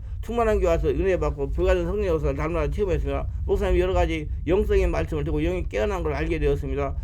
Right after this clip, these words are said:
이제 영적인 말씀과 성령 역사로 제가 영적으로 성숙해서 말씀을 성령으로 깨닫고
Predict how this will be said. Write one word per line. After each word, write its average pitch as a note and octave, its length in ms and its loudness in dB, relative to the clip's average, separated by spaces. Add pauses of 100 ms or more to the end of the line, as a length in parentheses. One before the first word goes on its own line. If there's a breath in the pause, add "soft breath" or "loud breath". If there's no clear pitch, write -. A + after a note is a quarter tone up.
(140 loud breath)
이제 F3+ 380 2 (100)
영적인 G3+ 340 4
말씀과 E3+ 300 0
성령 G3+ 340 -2
역사로 D#3 200 -2
제가 D#3 380 0 (180 loud breath)
영적으로 F3 320 0
성숙해서 D3 640 -2 (220 loud breath)
말씀을 F3 360 0
성령으로 G#3 360 0
깨닫고 D3 640 0